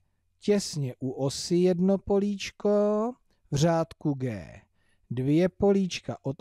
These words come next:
osy, jedno vymalovat. V řádku H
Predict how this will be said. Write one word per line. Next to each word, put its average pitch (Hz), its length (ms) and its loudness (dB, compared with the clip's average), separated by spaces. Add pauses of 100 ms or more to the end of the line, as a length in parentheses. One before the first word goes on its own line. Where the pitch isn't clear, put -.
(120)
osy, 165 440 -2
jedno 147 600 2
vymalovat. 185 920 0
V 147 80 -6
řádku 165 580 0
H 120 400 -2